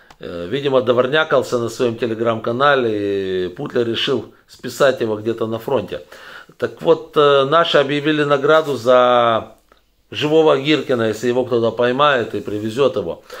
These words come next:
Сначала награда была десять тысяч долларов от, от каких-то ребят, э, Telegram-канала, потом она выросла до двадцатки, потом была уже тридцать тысяч долларов за голову живого Гиркина.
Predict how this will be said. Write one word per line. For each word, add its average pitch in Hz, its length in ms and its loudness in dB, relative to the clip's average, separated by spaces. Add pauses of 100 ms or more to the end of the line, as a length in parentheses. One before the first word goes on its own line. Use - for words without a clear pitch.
(140)
Сначала 180 480 2
награда 170 420 4
была 147 200 2
десять 156 340 -2
тысяч 151 320 -4
долларов 143 480 2
от, 147 180 -6
от 131 180 0
каких-то 135 320 -6
ребят, 135 480 2 (480)
э, 117 120 -6
Telegram-канала, 131 960 0
потом 143 340 -2
она 156 160 2
выросла 147 400 2
до 143 140 2
двадцатки, 135 720 0 (420)
потом 175 340 2
была 175 240 6
уже 170 200 4
тридцать 170 440 0
тысяч 151 360 -4
долларов 151 400 4
за 147 600 4
голову 151 380 4
живого 147 360 4
Гиркина. 143 720 -2